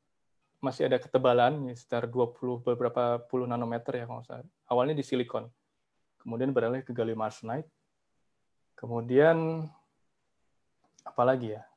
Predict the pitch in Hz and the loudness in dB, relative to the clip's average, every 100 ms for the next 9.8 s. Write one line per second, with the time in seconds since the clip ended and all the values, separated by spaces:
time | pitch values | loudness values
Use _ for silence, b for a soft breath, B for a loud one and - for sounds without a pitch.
0 | _ _ _ _ _ _ _ _ _ 131 | _ _ _ _ _ _ _ _ _ 4
1 | 123 143 156 156 160 151 139 - 131 123 | 4 6 6 6 6 4 4 0 0 4
2 | 170 156 139 - 127 131 127 120 120 117 | 4 4 -2 -2 -2 2 4 4 4 -2
3 | 117 117 120 _ _ _ _ _ _ _ | -4 -12 -14 _ _ _ _ _ _ _
4 | _ _ _ _ _ _ _ _ - 120 | _ _ _ _ _ _ _ _ -8 -4
5 | 120 117 117 117 120 135 147 151 135 - | -2 -2 -4 -4 -4 0 2 2 0 -6
6 | _ _ _ _ _ - 120 120 120 120 | _ _ _ _ _ -12 -2 0 2 0
7 | 120 - _ _ _ _ _ _ _ _ | -8 -18 _ _ _ _ _ _ _ _
8 | _ _ _ _ _ _ _ _ _ _ | _ _ _ _ _ _ _ _ _ _
9 | _ - 131 160 151 143 143 143 | _ -4 0 6 8 10 8 4